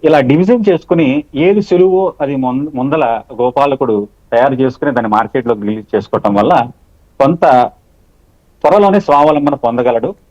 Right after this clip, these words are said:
దీర్ఘకాలికంగా ఇలాంటి లైసెన్సులు అవి కూడా డ్రగ్ ఇన్స్‌పెక్టర్స్ వాళ్ళతో మాట్లాడి చేయొచ్చు. మీరు అన్నట్లు కాస్త ఎంకరేజ్‌మెంట్ ప్రభుత్వం సైడ్ నుంచి కూడా ఇప్పుడు మనం చూస్తున్నాం, చాలా ప్రభుత్వాలు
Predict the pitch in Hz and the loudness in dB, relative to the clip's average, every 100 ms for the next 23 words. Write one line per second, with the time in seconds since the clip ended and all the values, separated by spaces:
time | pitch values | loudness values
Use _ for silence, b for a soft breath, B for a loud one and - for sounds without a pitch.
0 | _ _ _ - 135 202 196 190 180 165 | _ _ _ -6 -2 -2 0 0 0 -2
1 | 165 202 170 139 127 120 123 143 131 123 | -2 -2 -2 -2 -4 -6 -4 -6 -2 -2
2 | 120 113 120 131 104 _ _ _ _ 113 | 0 0 0 0 -4 _ _ _ _ -6
3 | 107 120 107 113 - 101 123 107 101 95 | -4 -4 -4 -10 -8 -8 -2 2 2 0
4 | 113 98 95 - 113 139 107 - _ 135 | -2 -2 -4 0 0 0 -4 -10 _ 0
5 | 120 98 147 190 _ _ - 165 175 196 | 0 0 -2 -2 _ _ 0 2 4 2
6 | 208 185 156 170 - _ _ 156 196 196 | 2 2 2 0 -10 _ _ 2 2 2
7 | 175 147 196 185 175 170 - 135 135 156 | 0 2 2 0 0 -4 -2 -4 -4 -2
8 | 160 143 143 139 131 - 123 127 - _ | -4 0 0 0 -4 -2 0 0 -4 _
9 | _ _ _ _ - 123 120 117 117 135 | _ _ _ _ -12 -4 -2 -2 -2 -2
10 | 139 131 113 107 117 117 127 113 95 104 | -2 -2 -2 0 2 2 2 2 -2 -4
11 | 120 123 - 123 123 113 110 | -2 -4 0 0 2 0 -4